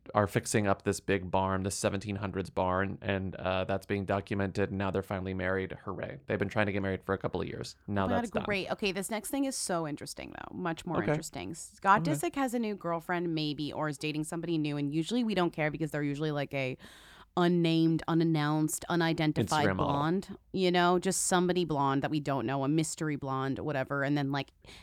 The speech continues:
Speaker 2: the person's name is revealed, and by the time it's revealed, they're broken up or whatever, or they stop
Speaker 1: Exactly.
Speaker 2: dating. But this is interesting. Scott Disick has been spotted going on dates with none other than Kimberly Stewart,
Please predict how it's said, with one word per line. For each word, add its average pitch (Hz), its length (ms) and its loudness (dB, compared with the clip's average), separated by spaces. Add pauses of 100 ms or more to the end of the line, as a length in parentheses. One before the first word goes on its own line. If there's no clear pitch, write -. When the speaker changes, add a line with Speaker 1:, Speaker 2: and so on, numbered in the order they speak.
Speaker 2:
the 175 60 -6
person's 170 320 2
name 156 180 2
is 151 120 0
revealed, 143 260 0
and 143 80 2
by 139 100 2
the 139 100 -2
time 143 280 0
it's 139 100 -4
revealed, 143 300 -2
they're 131 120 -4
broken 123 340 -4
up 127 180 -2
or 156 80 -2
whatever, 156 300 -2
or 143 60 0
they 117 160 -2
stop 120 220 0
Speaker 1:
Exactly. 107 260 4
Speaker 2:
dating. 92 240 -2
But 143 200 -8
this 190 160 0
is 269 140 2
interesting. 214 540 -2 (360)
Scott 214 340 6
Disick 381 320 -2
has 254 200 2
been 208 160 2
spotted 170 640 2
going 190 320 2
on 247 180 2
dates 135 480 -2
with 170 240 -2
none 170 320 2
other 143 400 -2
than 139 240 -2
Kimberly 247 460 2
Stewart, 147 500 -2